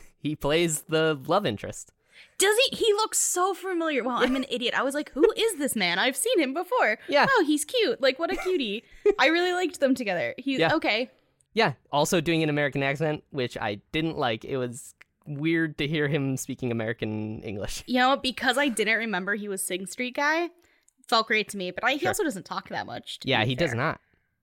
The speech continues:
Speaker 1: He does not have
Speaker 2: Yeah.
Speaker 1: many lines. Uh, but I'll skip down to f-,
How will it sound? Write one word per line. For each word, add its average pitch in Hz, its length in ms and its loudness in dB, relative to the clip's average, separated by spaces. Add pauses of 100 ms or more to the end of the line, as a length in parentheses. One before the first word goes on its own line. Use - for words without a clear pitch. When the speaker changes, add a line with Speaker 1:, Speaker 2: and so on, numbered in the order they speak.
(800)
Speaker 1:
He - 80 -10
does 123 160 -6
not 120 160 -2
have 117 160 -2
Speaker 2:
Yeah. 104 120 -2 (680)
Speaker 1:
many 104 140 -4
lines. 92 220 -8 (280)
Uh, 135 220 2
but 123 240 -2 (340)
I'll 117 100 -4
skip - 220 -10
down 117 220 -2
to 110 320 -4
f-, 107 60 -20